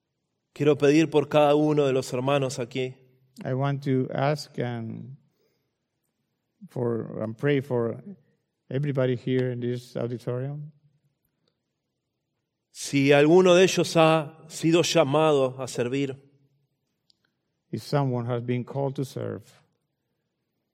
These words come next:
Speaker 1: y está rehusando ese llamado,
Speaker 2: and is not responding to that call,
Speaker 1: que quebrante su corazón.
Speaker 2: I pray, Lord, that you will,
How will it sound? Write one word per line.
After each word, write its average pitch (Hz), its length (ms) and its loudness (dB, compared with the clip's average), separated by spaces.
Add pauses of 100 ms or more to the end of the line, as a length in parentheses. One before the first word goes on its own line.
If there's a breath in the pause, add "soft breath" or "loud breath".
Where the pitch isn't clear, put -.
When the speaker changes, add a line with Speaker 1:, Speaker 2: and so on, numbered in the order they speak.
(280)
Speaker 1:
y 131 80 0
está 185 220 4
rehusando 180 680 4
ese 151 200 -2
llamado, 135 540 -2 (680)
Speaker 2:
and 131 160 -4
is 139 180 -4
not 156 220 0
responding 131 560 -4
to 120 180 -6
that 127 240 -6
call, 120 460 -6 (1200)
Speaker 1:
que 127 120 -4
quebrante 131 540 0
su 123 160 -10
corazón. 123 520 -10 (1040)
Speaker 2:
I 127 120 -6
pray, 120 240 -4
Lord, 117 220 -4
that 113 120 -4
you 117 140 -4
will, 113 360 -6